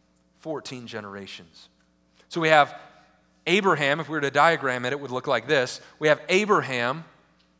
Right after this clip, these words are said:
fourteen generations, David, fourteen generations, deportation,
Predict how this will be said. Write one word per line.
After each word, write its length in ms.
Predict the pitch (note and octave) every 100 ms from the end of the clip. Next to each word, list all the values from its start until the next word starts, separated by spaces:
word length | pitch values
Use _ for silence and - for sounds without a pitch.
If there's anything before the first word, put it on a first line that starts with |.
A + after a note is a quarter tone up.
| _ _ _
fourteen 320 | D3 - B2+
generations, 800 | A#2+ A#2 A2 A2 - A#2 D3 - _ _ _ B2+
David, 640 | E3 G3 G3+ D3 C3+ D3+ - _ _
fourteen 360 | D#3 D3 C#3
generations, 680 | B2+ B2 A2+ A2+ C3 B2 A#2+ _ B2+
deportation, 960 | F#3+ F#3+ E3+ - F#3+ A3+ - D#3 D#3